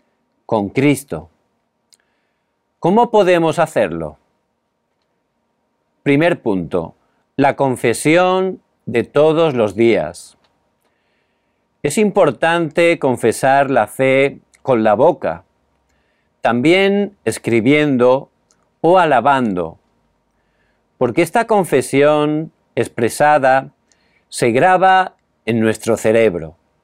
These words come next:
En el momento que confesamos, desaparecen los problemas espirituales que han estado durante mucho tiempo. Tenemos la victoria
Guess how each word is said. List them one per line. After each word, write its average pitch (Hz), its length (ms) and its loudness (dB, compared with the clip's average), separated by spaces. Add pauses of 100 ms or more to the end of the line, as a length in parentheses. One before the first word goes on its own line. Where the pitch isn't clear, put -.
(1120)
En 139 100 0
el 135 140 2
momento 180 580 2
que 180 140 -2
confesamos, 135 1080 -2 (920)
desaparecen 151 1040 -2
los 113 260 -2
problemas 143 800 -2
espirituales 123 1120 0 (720)
que 151 80 -2
han 180 120 2
estado 151 720 0 (180)
durante 117 480 -2
mucho 127 400 -2
tiempo. 101 560 -2 (1400)
Tenemos 170 400 -2
la 196 100 2
victoria 135 840 0